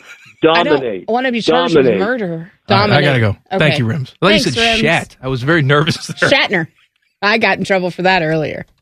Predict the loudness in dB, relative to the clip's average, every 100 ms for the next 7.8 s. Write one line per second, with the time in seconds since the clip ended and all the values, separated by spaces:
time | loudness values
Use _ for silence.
0 | _ -16 -12 -6 2 4 4 4 4 4
1 | 2 0 0 -2 2 4 4 4 4 4
2 | 2 2 2 0 -6 -18 -20 _ _ _
3 | _ _ _ _ _ _ -8 -6 -6 -6
4 | _ -4 0 2 4 4 4 4 4 4
5 | 2 2 2 4 4 4 4 4 4 2
6 | 2 2 2 2 2 2 2 0 2 2
7 | 0 0 2 4 4 2 2